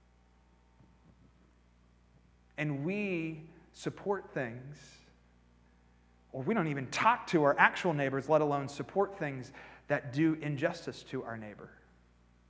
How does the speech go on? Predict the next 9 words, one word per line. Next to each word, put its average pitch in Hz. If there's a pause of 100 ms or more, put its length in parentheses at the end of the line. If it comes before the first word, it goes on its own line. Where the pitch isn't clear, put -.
(3250)
Do 190 (560)
not - (640)
fear. 202 (2500)
That 214
is 196
the 175
boundary 185
of 147
freedom. 160